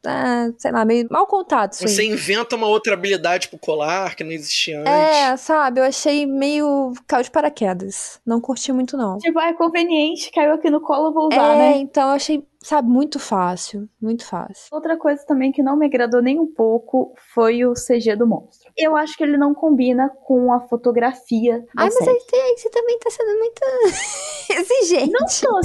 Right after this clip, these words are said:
Speaker 3: sendo muito exigente, não. Não tô sendo muito, não. Sabe por quê?
Speaker 1: Ah.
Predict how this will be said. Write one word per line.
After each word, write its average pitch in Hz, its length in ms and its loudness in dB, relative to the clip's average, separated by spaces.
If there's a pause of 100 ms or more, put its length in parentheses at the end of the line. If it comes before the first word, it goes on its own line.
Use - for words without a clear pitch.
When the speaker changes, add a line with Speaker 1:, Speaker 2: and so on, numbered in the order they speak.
Speaker 3:
sendo 302 400 2
muito 269 400 2
exigente, 226 840 2
não. 233 280 2
Não 466 260 0
tô 330 180 0
sendo 277 340 2
muito, 269 160 0
não. 220 100 0
Sabe 539 220 -2
por 247 160 2
quê? 349 120 -2
Speaker 1:
Ah. 220 220 4